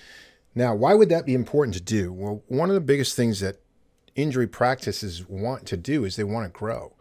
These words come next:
In my experience, that's what, what a lot of doctors want to get involved in the injury market because it's,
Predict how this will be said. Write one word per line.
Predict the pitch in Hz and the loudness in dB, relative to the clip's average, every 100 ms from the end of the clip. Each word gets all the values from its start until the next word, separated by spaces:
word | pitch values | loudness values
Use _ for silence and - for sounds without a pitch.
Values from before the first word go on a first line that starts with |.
| - _ - - _ _ - | -20 _ -20 -20 _ _ -2
In | 113 113 | 2 4
my | 113 139 | 4 4
experience, | 139 - 131 123 - | 2 4 4 4 2
that's | 113 113 | 0 0
what, | 104 - | -4 -8
what | 110 113 | -2 0
a | 104 | 4
lot | 120 143 | 4 4
of | |
doctors | 127 123 120 107 107 | 4 2 0 -4 -4
want | 104 110 | -4 -6
to | - 107 101 | -4 -2 -2
get | 95 113 | 0 0
involved | 104 95 107 101 | 0 2 0 0
in | 98 | -2
the | 98 | -2
injury | 113 110 98 | 0 0 0
market | 92 117 165 - 107 | 0 0 0 0 -2
because | 107 - 104 | -4 -2 -2
it's, | 95 - | -2 -8